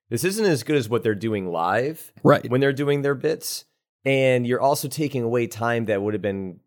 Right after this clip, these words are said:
Speaker 1: used for the actual awards.
Speaker 2: Yeah, and there was some, I mean, there was, like, two songs from Encanto, and one of 'em wasn't even nominated. And I get that's a really, the Bruno song, like, I get that's a popular song, but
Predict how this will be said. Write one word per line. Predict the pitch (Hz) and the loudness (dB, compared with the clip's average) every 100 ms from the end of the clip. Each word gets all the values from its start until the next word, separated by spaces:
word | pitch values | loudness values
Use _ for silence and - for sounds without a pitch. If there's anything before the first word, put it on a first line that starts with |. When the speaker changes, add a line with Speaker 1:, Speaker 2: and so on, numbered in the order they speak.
| _ - 98 | _ -14 -10
Speaker 1:
used | 101 107 104 101 - | -4 -2 -2 -4 -8
for | - 104 95 90 87 82 _ - | -6 -4 -2 -2 -2 -6 _ -16
the | 90 92 87 85 85 76 92 | -8 -8 -6 -8 -10 -6 -2
actual | 87 - 87 80 | -2 -2 -8 -6
awards. | 78 71 73 - | -8 -10 -12 -2
Speaker 2:
Yeah, | 180 226 | 2 2
and | 135 135 | 2 0
there | 208 | -2
was | 214 | -4
some, | - 160 - | -6 -8 -4
I | 147 | -2
mean, | 170 160 143 | 0 0 0
there | 156 | 0
was, | 147 139 | 0 0
like, | 131 107 _ - | 0 -2 _ -10
two | - 185 | -2 -2
songs | 202 151 156 156 160 | 0 0 2 2 0
from | - 139 131 | 0 0 0
Encanto, | 117 123 131 143 151 147 147 - | 0 -2 0 -2 2 2 2 0
and | 131 117 | -2 0
one | 123 | -2
of | 131 | 0
'em | 131 | 0
wasn't | 127 127 135 | 0 0 2
even | 131 120 | 2 2
nominated. | 120 127 131 127 | 2 2 2 0
And | 127 | -2
I | |
get | 123 165 | -2 -2
that's | 170 135 | -2 -2
a | |
really, | 139 135 135 | 0 0 0
the | 131 | -4
Bruno | 104 127 135 131 | -2 0 2 0
song, | - 135 135 | 0 -2 -2
like, | 127 | -4
I | 127 | -6
get | 120 156 | -4 -2
that's | 175 - | -2 -2
a | |
popular | - 107 123 120 101 | -8 -6 -4 -2 -4
song, | - 123 131 | -4 -2 -2
but | 131 101 | -2 -6